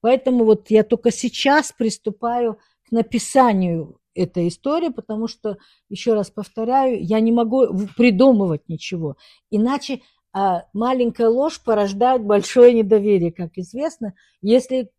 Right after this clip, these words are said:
мои коллеги или мои студенты обнаружат, что я говорю что-то от себя, я потеряю вот это уважение, а мне не хо-, не, уважение к себе — это бог с ним, я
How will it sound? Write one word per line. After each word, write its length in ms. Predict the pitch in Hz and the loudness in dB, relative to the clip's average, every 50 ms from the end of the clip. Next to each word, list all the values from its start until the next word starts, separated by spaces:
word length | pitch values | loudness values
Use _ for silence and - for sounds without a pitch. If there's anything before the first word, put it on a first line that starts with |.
| _ _ | _ _
мои 380 | - 208 208 214 226 233 254 269 | -6 -4 -2 0 2 2 0 0
коллеги 640 | 247 - 262 247 240 247 247 220 196 170 165 170 160 | -2 -2 -2 -2 0 2 2 2 2 2 -4 -6 -8
или 320 | - - - 214 220 226 233 | -8 -8 -6 -2 0 2 2
мои 440 | 233 240 240 247 262 262 262 240 240 _ _ _ _ _ _ | 2 2 0 0 0 0 -2 -4 -4 _ _ _ _ _ _
студенты 640 | - - _ - 269 233 208 262 247 233 196 - 220 | -20 -20 _ -6 -4 -2 2 4 4 4 4 2 -2
обнаружат, 720 | 214 208 190 226 240 254 262 277 254 220 - 202 175 - | -2 0 0 0 0 0 0 -2 -2 -2 -4 -6 -8 -8
что 280 | - - - _ 208 202 | -12 -18 -10 _ -2 0
я 240 | 202 220 233 240 | 0 2 0 0
говорю 400 | 214 220 226 226 226 226 226 226 | 0 -2 -2 0 0 -2 -2 -4
что-то 500 | - - - _ - 240 220 220 - 220 202 | -6 -8 -14 _ 2 2 2 2 0 -4 -4
от 140 | 180 - - | -4 -6 -10
себя, 560 | - - 233 214 202 233 262 294 320 349 339 - _ _ _ _ | -8 -4 -4 -2 -2 -2 -2 -2 -4 -4 -8 -12 _ _ _ _
я 100 | 214 220 | -4 -4
потеряю 720 | 220 - 233 233 - 254 240 226 247 247 240 226 208 208 202 | -4 -4 -10 -8 -6 -6 -2 0 2 4 4 4 4 2 2
вот 240 | 185 202 196 196 220 | 0 -4 -4 -4 -6
это 320 | 196 196 _ 208 208 208 | -6 -4 _ -4 -4 -4
уважение, 840 | - - 196 208 214 185 - - 269 277 294 277 277 277 285 269 269 _ _ _ _ _ _ _ _ _ | -4 -6 -4 -4 -4 -4 -4 -4 -4 -4 -4 -4 -2 -2 -2 -4 -6 _ _ _ _ _ _ _ _ _
а 140 | _ 214 208 | _ -4 -2
мне 220 | 214 226 240 262 262 | -2 0 0 0 0
не 140 | 247 254 | -2 -2
хо-, 220 | 240 - - 254 - | -4 -4 -6 -6 -4
не, 180 | 208 226 226 - | -4 -6 -6 -4
уважение 560 | - 247 233 262 262 233 - 330 339 311 269 | -6 -4 -2 -2 -4 -2 -4 -4 -2 -2 -4
к 80 | 226 - | -4 -4
себе — 340 | - - 294 247 233 277 262 | -8 -8 -6 -4 0 0 0
это 160 | 240 - 240 | 0 0 -4
бог 260 | 226 208 277 320 320 - | -4 -4 -6 -8 -8 -10
с 80 | - - | -8 -6
ним, 140 | 226 202 | -4 -4
я 160 | 196 202 190 | -2 -4 -4